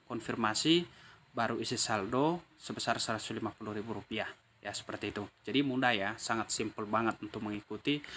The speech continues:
dan untuk mendapatkan yang dua puluh ribu rupiah ini. Ingat teman-teman, untuk pembagian bonus ini maksimal ya, atau paling lambat di tanggal sepuluh Juni. Jadi jangan nanti bertanya lagi, "Bang, kapan bonusnya keluar?" Ya, jadi di tanggal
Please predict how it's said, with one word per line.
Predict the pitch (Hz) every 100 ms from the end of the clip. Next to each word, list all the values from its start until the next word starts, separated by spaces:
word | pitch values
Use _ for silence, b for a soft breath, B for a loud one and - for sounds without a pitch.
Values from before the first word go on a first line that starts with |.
| B -
dan | 143 143
untuk | 127 - 123 113
mendapatkan | 107 - - 127 127
yang | 110 107 107
dua | 123 110
puluh | 117 110
ribu | 104 95 101
rupiah | - 101
ini. | 113 110 - B B B B _ -
Ingat | 151
teman-teman, | 147 147 156 196 170
untuk | 165 151
pembagian | 156 139 139 143
bonus | 143 156 196 - -
ini | 143 156 175 170
maksimal | 147 135 - 123 120
ya, | 110 131 -
atau | 113 - 165 -
paling | 127 120
lambat | 117 123 160 156
di | 156 160
tanggal | - 135 131 139 139 135 135
sepuluh | - 123 113 110
Juni. | 127 117
Jadi | 95 107 131
jangan | 131 110 107 107
nanti | 104 113
bertanya | 101 107 107 104
lagi, | 107 147 147
"Bang, | 143 170 165
kapan | 156 160 - 165 160
bonusnya | 143 139 139 143 139
keluar?" | 120 120 120 104 - _
Ya, | 107
jadi | 107 113 131
di |
tanggal | 113 120 113 127 139